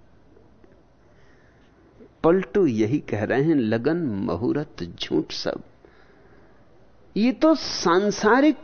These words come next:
चित्त की बातें कि कल का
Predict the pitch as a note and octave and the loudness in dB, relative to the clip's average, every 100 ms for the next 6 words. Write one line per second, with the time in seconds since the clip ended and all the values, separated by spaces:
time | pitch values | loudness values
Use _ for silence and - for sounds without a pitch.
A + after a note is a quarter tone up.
0 | - A3 - B3 - B3+ A3+ - - - | -6 -6 -4 -6 -2 -2 -2 -8 -20 -20
1 | _ _ - - - - - - - - | _ _ -20 -20 -20 -20 -20 -20 -20 -20
2 | - - - - - C3+ C3+ C3+ D#3 C3 | -20 -20 -20 -20 -10 0 0 2 0 -2
3 | - - - - _ _ _ _ _ - | -6 -20 -20 -20 _ _ _ _ _ 0
4 | D#3+ D3 E3+ F3 F3 | 0 2 2 2 2